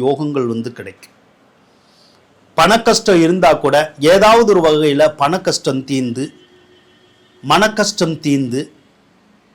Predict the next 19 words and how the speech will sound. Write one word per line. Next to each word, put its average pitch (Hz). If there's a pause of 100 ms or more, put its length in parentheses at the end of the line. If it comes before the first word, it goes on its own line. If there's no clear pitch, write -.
(200)
பணம் 208
கிடைச்சிரும். - (1120)
கடன் 214
காட்சிகள்ல 202 (140)
கஷ்டப்பட்டுக்கிட்டு 165
இருந்தீங்கன்னா 139 (160)
அந்த 131 (140)
கடன் 202
காட்சிகள் 196
நிவர்த்தி 139
ஆயிரும். 101 (1500)
கடன்காரவங்கனால 214
இருந்த 185 (140)
தொந்தரவு 190
இருந்தா 165 (120)
அந்த 131
தொந்தரவு 151
நீங்கும். 101 (1040)
நிதி 208